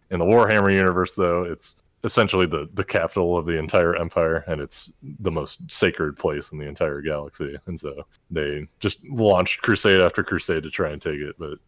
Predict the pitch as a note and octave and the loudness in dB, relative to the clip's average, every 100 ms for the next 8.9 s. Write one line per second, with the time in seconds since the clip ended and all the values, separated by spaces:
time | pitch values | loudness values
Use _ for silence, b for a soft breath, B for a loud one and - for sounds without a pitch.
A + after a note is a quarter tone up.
0 | _ G#2 G2+ D#2+ D2+ D2 D2+ C#2+ C#2+ - | _ -6 -4 -4 -6 -6 -8 -10 -12 -8
1 | C#2+ C#2+ - C2+ C#2 - _ - - D2 | -8 -8 -10 -10 -10 -14 _ -4 -2 -2
2 | C#2+ C#2+ C2+ C#2+ D2 - D2+ D#2 C#2+ D2+ | -4 -8 -8 -14 -12 -12 -12 -12 -14 -16
3 | _ B B B B B B - _ A2+ | _ B B B B B B -20 _ 4
4 | A2+ D#3+ C#3 B2+ A#2+ A#2+ A#2 A2+ F#2+ E2+ | 6 4 4 6 8 6 4 2 2 2
5 | F2+ G2+ G#2 - - - F#2 F2 D#2+ - | 6 4 2 -6 -12 -6 -2 -2 -2 -8
6 | A#2 F#2+ E2+ - F2+ E2+ D#2 D2 F#2 A#2 | -4 -2 -2 -4 -4 -4 -4 -4 0 2
7 | A2+ A#2 A2+ G#2+ B2 A2+ A2 A2 G#2+ A2+ | 2 0 -4 -2 2 2 2 -4 -4 -2
8 | A2+ A2 A2 A2 G#2 G2 G2 G2 G#2 | -2 -2 -2 -4 -4 -2 0 -2 -4